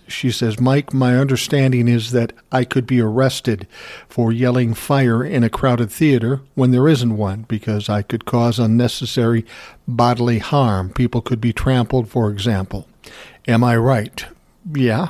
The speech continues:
I guess you're right. Whether they would actually arrest you, I don't know, but theoretically you could.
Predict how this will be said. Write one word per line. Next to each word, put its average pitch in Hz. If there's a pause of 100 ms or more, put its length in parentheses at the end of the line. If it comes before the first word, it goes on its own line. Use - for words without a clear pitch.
I 131
guess 117
you're 113
right. 107
Whether 123
they 120
would 113
actually 117
arrest 113
you, 120
I 104 (160)
don't 143
know, 139
but 131 (300)
theoretically 165
you 110
could. 120